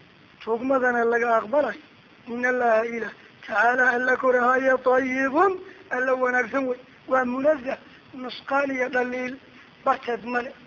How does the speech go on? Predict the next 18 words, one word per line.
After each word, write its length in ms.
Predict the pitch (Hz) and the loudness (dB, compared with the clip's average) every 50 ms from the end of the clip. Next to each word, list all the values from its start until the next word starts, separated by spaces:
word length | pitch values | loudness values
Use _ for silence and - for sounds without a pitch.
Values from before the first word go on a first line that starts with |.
| - - - - - - - - - - - - - - - - - - - | -20 -20 -20 -20 -20 -20 -20 -20 -20 -20 -20 -20 -20 -20 -20 -20 -18 -12 -10
Asmaadiisa, 760 | 220 214 - 247 240 262 277 262 220 247 240 226 - - 269 - - - - - - 254 | -10 -8 -6 -4 -2 0 0 0 0 -2 -4 -6 -6 -10 -12 -14 -16 -20 -20 -14 -4 0
daatadiisa, 680 | 254 254 247 240 247 277 277 240 254 254 226 - 240 254 247 - - - - - | 2 2 2 2 2 0 -2 -2 -4 -6 -4 -4 -6 -6 -8 -12 -20 -10 -2 2
awsaaftiisa, 760 | 269 254 240 - 269 277 277 214 - 277 262 226 - 262 247 - - - - - | 2 2 2 2 2 0 0 0 -2 -4 -4 -2 -4 -6 -6 -8 -14 -14 -4 -2
afcaashiisa, 720 | 330 277 180 - - 247 311 285 220 277 269 208 247 254 247 - - - - - - | -2 0 2 4 6 6 6 6 4 0 -6 -6 -6 -8 -8 -10 -18 -20 -20 -16 -12
siduu 240 | - 302 269 294 302 - | -10 -8 -8 -8 -6 -6
Alla 260 | 285 254 262 294 294 | -6 -2 2 2 2
u 80 | 277 233 | 2 0
dhan 180 | 240 247 254 | -2 -4 -4
yahu 200 | 254 247 247 247 240 | -4 -8 -8 -6 -4
wacan 200 | 233 233 269 254 | -2 -2 -2 -4
yahay 140 | 247 - - - - - - - - - - - | -8 -14 -18 -20 -20 -20 -20 -20 -20 -20 -6 -2
oo 160 | 302 285 285 | -2 0 0
wanaagsan 460 | 262 262 247 247 240 233 - - 302 285 269 | 0 -2 -2 -2 -2 -2 -2 -2 -2 -2 -2
yahay. 120 | - - - - - - - - - | -6 -12 -18 -20 -20 -20 -20 -4 0
Tayib 340 | 269 277 269 247 254 240 226 | 0 0 0 -2 -6 -6 -2
weeye 280 | 240 233 240 233 247 | 0 0 2 2 2
Alla 240 | 277 254 254 240 240 | 2 2 2 0 0
subxaana. 500 | - - 247 208 185 220 262 285 262 240 | -2 -4 -6 -4 0 2 4 4 2 2